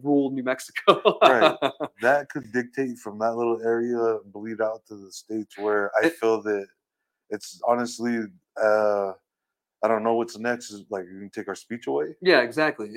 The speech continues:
Speaker 1: and that's kind of my worry is usually when Albuquerque does something, Las Cruces will follow after.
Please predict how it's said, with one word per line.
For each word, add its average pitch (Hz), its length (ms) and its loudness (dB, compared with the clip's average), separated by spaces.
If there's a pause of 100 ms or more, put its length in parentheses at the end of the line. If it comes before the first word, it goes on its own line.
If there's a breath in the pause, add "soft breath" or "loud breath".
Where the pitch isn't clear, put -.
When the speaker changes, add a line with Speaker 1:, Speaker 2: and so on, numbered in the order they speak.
(140)
Speaker 1:
and 139 80 0
that's 185 240 2
kind 185 180 2
of 143 80 0
my 143 160 4
worry 120 300 0
is 110 120 -10
usually 170 360 0
when 156 200 2
Albuquerque 127 460 -4
does 110 220 -8
something, 107 400 -14
Las 107 260 -6
Cruces - 280 -12
will 107 160 -14
follow 107 260 -2
after. 101 280 -10